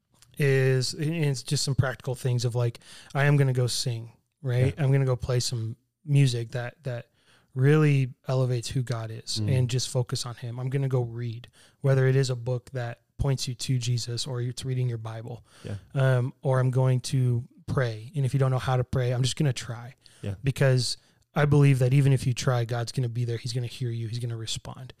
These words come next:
Speaker 2: Yeah.
Speaker 1: And so those are some practical ways to do that, or just sitting in silence with God.
Speaker 2: Mm.
Speaker 1: I think that's an easy way to, to do that, right? And, um, responding with that, I, I, all of those things are worship. It's
Speaker 2: Yeah.
Speaker 1: not just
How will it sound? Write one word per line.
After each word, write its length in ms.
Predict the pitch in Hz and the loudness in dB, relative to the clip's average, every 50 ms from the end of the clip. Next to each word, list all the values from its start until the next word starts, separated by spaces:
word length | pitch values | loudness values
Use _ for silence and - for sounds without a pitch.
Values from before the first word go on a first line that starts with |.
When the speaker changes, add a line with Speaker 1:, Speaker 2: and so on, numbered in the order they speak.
| _ - - | _ -8 -8
Speaker 2:
Yeah. 100 | 110 98 - _ _ | -8 -8 -8 _ _
Speaker 1:
And 420 | 180 147 139 135 135 127 123 123 117 | 0 2 2 4 4 2 2 0 -2
so 440 | - - 147 135 123 120 113 107 - _ _ - _ - | -2 0 2 2 2 2 0 -2 -4 _ _ -20 _ 2
those 180 | 147 156 156 | 4 4 6
are 60 | 165 | 4
some 180 | 147 - 151 131 | 4 2 0 0
practical 400 | - 139 135 123 - - 135 123 | 0 0 0 -2 -2 -2 0 2
ways 220 | 127 123 123 117 - | 2 2 0 0 -2
to 100 | - 131 | -4 -2
do 160 | 117 127 127 | 0 0 2
that, 160 | 123 120 123 139 | 2 2 2 2
or 140 | 143 160 | 2 2
just 260 | 156 - 160 139 - - | 2 2 0 0 0 0
sitting 220 | - 143 143 139 | 0 0 2 2
in 80 | 131 120 | 0 0
silence 420 | - - 131 123 123 123 117 - | -2 -2 -2 -2 -2 -2 -4 -6
with 220 | 123 117 - - - | -8 -8 -10 -10 -14
God. 280 | - - - 123 - - _ - | -16 -14 -16 -16 -18 -18 _ -10
Speaker 2:
Mm. 400 | 110 107 104 101 98 95 95 98 | -8 -6 -6 -6 -8 -8 -6 -2
Speaker 1:
I 60 | 143 131 | 0 2
think 160 | 131 123 117 | 2 2 0
that's 380 | 123 120 120 117 - - - - | -2 -4 -4 -4 -4 -4 -4 -2
an 180 | - 143 147 - | -2 -2 -2 0
easy 300 | 147 135 131 123 127 123 | 0 0 2 2 2 0
way 280 | 120 120 117 117 117 110 - | 0 0 -2 -2 -4 -6 -6
to, 360 | - - 123 117 113 110 107 - _ _ _ _ _ _ _ _ _ _ _ _ _ _ _ - | -4 -4 -2 -2 -2 -4 -6 -10 _ _ _ _ _ _ _ _ _ _ _ _ _ _ _ -10
to 80 | - 131 | -8 -2
do 180 | 117 123 120 117 | 0 2 2 2
that, 300 | 113 110 110 113 - - | 0 -4 -8 -10 -10 -8
right? 340 | 139 123 117 120 120 - - _ - | -8 -6 -6 -6 -6 -8 -8 _ -6
And, 440 | 139 127 127 123 123 120 120 117 | -4 -4 -2 -4 -4 -4 -4 -4
um, 360 | 123 117 117 113 113 113 117 - _ _ _ _ _ _ - | -6 -6 -6 -6 -8 -10 -10 -14 _ _ _ _ _ _ -6
responding 540 | 151 131 - - - 139 127 131 127 127 123 | -4 -4 -4 -2 -2 0 0 2 2 2 0
with 160 | 113 - - | -2 -2 -4
that, 340 | 135 120 117 113 117 - - _ _ | -4 -4 -4 -4 -6 -8 -12 _ _
I, 80 | 143 143 170 160 143 147 | -4 -2 -2 -2 -2 -4
I, 40 | - | -2
all 220 | 170 135 139 156 165 | 0 2 4 6 4
of 80 | 160 143 | 4 4
those 240 | 147 139 127 - - | 4 2 2 2 0
things 200 | 143 135 127 120 | 0 2 2 0
are 120 | 123 117 113 | -2 -2 -4
worship. 440 | 113 113 110 - - 123 - - - _ _ | -4 -6 -6 -8 -10 -12 -12 -14 -18 _ _
It's 220 | 147 107 104 95 - | -6 -4 -4 -2 0
Speaker 2:
Yeah. 40 | |
Speaker 1:
not 180 | 139 135 143 139 | 0 0 -2 -2
just 360 | 131 143 139 - - - - | 0 0 0 0 -2 -6 -12